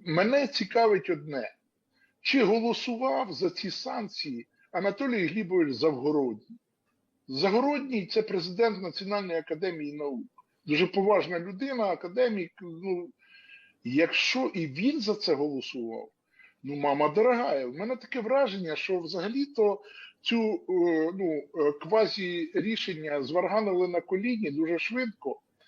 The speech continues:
Бо якщо розбирати склад, е, цих персонажів, це ж все кримінальні, потенційні кримінальні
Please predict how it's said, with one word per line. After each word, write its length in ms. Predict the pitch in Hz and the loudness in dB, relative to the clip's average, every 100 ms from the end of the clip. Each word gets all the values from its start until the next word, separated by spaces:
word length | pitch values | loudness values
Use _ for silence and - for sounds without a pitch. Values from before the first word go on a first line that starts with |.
| - - _ | -20 -20 _
Бо 120 | 151 | 2
якщо 260 | 196 - 277 | 4 2 0
розбирати 580 | 262 185 220 240 233 214 | -2 0 0 0 -2 -8
склад, 460 | - 208 214 202 - _ _ _ _ _ 156 | -6 0 2 2 -6 _ _ _ _ _ -2
е, 480 | 147 147 143 147 190 | 0 2 0 -4 -10
цих 220 | - 208 - | -6 -6 -2
персонажів, 640 | 185 - 220 262 233 208 | -2 -2 -2 -2 -2 0
це 140 | 220 | -2
ж 60 | 190 | -2
все 200 | - 262 | -4 -4
кримінальні, 640 | - 208 214 226 226 214 | -2 -2 2 2 2 -2
потенційні 640 | - - 208 - 262 240 | -6 -6 -6 0 0 0
кримінальні 640 | 196 196 190 190 196 190 | -2 -4 0 2 2 0